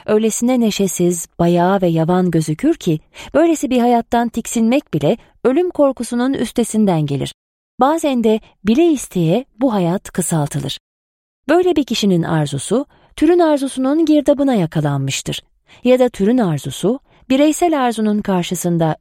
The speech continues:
öylesine büyük bir üstünlük elde etmiştir ki, kişi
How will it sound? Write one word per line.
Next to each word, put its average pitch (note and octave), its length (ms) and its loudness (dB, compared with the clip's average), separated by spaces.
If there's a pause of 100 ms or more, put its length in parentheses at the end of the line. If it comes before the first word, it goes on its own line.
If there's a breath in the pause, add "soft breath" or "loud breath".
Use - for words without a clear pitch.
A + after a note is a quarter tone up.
(100)
öylesine C4+ 580 0
büyük B3 320 0
bir A3 120 0
üstünlük F3+ 500 -2
elde D#3 260 0
etmiştir D3+ 440 -4
ki, D3+ 280 -4 (240)
kişi F#3+ 400 0